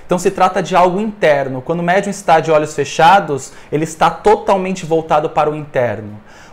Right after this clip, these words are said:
Um guia espiritual é diferente, ele é algo, ele é uma força externa, é um ser humano que se aproxima de você, né? Então ele vai abrir os olhos, ele vai interagir com o externo de uma forma diferente.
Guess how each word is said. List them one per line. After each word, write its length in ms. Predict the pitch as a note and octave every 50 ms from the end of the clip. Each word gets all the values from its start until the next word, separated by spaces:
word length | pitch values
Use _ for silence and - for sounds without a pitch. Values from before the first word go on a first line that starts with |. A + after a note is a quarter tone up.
| -
Um 140 | D3+ D#3 D#3
guia 100 | C#3+ F3+
espiritual 580 | G3 G3 - - D#3 D#3 D#3+ D#3 D#3 E3+ F3+ F3
é 80 | D#3+
diferente, 680 | D3+ D3 D3 - G3+ G3+ F#3+ E3 C#3+ C3+ - - - - -
ele 220 | D3+ D3+ D#3 D#3+
é 100 | D#3 D#3
algo, 320 | D#3 D#3+ E3+ F3+ F3 E3+
ele 140 | - D#3 D#3+
é 40 | D#3+
uma 160 | D#3+ F3 F3
força 520 | E3+ - - F3 F#3 G#3 G3+ - G#3+ - - -
externa, 680 | A3 A#3 A#3 - - - E3 D3+ C#3+ C3+ B2 A2+ A2+ - - - - -
é 120 | - D3+ D3
um 80 | D#3
ser 280 | C#3+ - - - G3 G#3
humano 380 | G#3+ F#3 D#3 D3 E3 G#3 A#3+
que 140 | B3 - A3
se 120 | - - G#3+
aproxima 600 | G#3+ - G#3 G3+ F#3 - - - B3 C4+ D#4 D4+
de 100 | A3+ -
você, 460 | A3 G#3+ A3 G#3 - - C#3+ A2 G#2 G2+ - - - - - - - - - - -
né? 220 | C#3+ D3+ E3+ F3+
Então 340 | E3 D3 C#3+ - E3+ F3 F3+
ele 280 | E3+ F3 F#3 G3 F#3+ E3+
vai 240 | C#3+ E3 E3 F#3+
abrir 200 | A3+ G#3 G3 G3+ E3
os 160 | D#3+ C3+ A#2+
olhos, 320 | D3 E3 D#3 F3 F#3 E3 D3+
ele 100 | E3+ E3
vai 180 | D#3 F3+ G3
interagir 760 | A3 B3 B3+ A#3 - A3 G#3+ G3+ F3+ E3 C#3 C#3+ E3 G3+ A#3 A3+
com 260 | - G#3 G3+ F#3+ F#3
o 40 | F#3
externo 680 | F3+ - - - - E3+ D3+ D#3 E3 D#3+ D3 C3 A#2 - - - - - - - - _
de 80 | - C3+
uma 140 | D3+ D#3+ D3+
forma 340 | - - E3 D#3 D#3+ D#3+ D#3
diferente. 680 | D3+ D3+ - F#3 F3+ F3 B2+ A2+ G#2+ - - - -